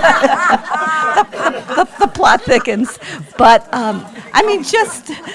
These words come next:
just little things like that were just, just amazing and seemed, seemed to really work out.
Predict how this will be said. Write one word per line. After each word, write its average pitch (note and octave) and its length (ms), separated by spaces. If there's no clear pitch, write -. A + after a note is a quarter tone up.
just A4 360
little G4 280
things D#4+ 360
like C4 200
that C#4 220
were F#3+ 80
just, - 440
just - 280
amazing G#3+ 540
and D#3+ 120
seemed, G3 320
seemed G3 320
to G3+ 80
really D#3+ 320
work E3 320
out. D#2+ 340